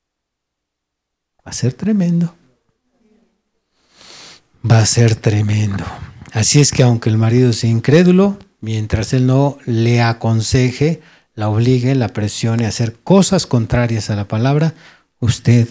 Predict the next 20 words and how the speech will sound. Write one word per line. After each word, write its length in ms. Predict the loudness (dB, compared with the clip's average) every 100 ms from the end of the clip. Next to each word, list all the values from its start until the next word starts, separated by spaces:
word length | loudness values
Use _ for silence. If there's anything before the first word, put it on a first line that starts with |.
| -6 _
sujétese. 840 | -10 -6 -4 -4 -6 -10 -12 -12 -16 _ _ _ _ _ _ _ _ _ _ _ _ -20 -20 -20 -20 _ _ _
Muy 160 | 4 8
bien, 220 | 8 8
pasamos 920 | 6 4 4 6 6 4 2 0 0 2
a 60 |
la 160 | 2 2
segunda 600 | 2 2 4 6 4 4
pregunta. 840 | 0 0 2 2 2 -2 -4 -4 -6 -8 -10 -10 -14 -20 _ _ _ _ -20 _ _ _ _ -20 _
¿Por 220 | 4 6
qué 500 | 6 6 6 4 4
en 140 | 6 6
mi 100 | 4
familia 540 | 4 6 6 4 2
son 260 | 2 0 2
muy 220 | 2 0
comunes 500 | 0 2 2 2 0
los 240 | -2 -6
casos 480 | -4 -4 -2 -4 -4
de 100 | -2
adulterio? 640 | -2 -2 2 2 4 2